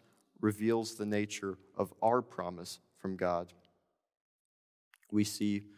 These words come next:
verse eighteen, it says, talking about Abraham, "In hope he believed against hope that he should become the father of many nations. As he had been told, 'So shall your offspring be.'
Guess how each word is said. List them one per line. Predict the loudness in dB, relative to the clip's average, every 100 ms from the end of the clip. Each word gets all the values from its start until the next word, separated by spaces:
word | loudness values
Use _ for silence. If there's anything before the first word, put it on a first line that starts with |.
| _ _
verse | 4 4 2
eighteen, | 0 -2 -2 0 -2
it | -2
says, | 4 4 4 -6 _ _ _ 4
talking | 4 6 0
about | 0 2
Abraham, | 2 0 0 -2 -4 -4
"In | -4
hope | 2 2 2
he | -4
believed | -2 0 0 -2 -8 -10
against | 0 0 0 -4
hope | -2 0 -2 -10 -8
that | -6
he | -4
should | -6 -6
become | -6 -4 -4
the | -4
father | 4 6 8 4 0 -4
of | -2 -2
many | 0 -2 -2
nations. | -2 -4 -4 -8 -14 0
As | 4 6
he | 4
had | 0
been | 0
told, | -2 -2 -2 -2
'So | -6 -8
shall | -4 -4
your | -2 -2
offspring | -2 -2 -6 -6 -4 -4
be.' | -4 -6 -8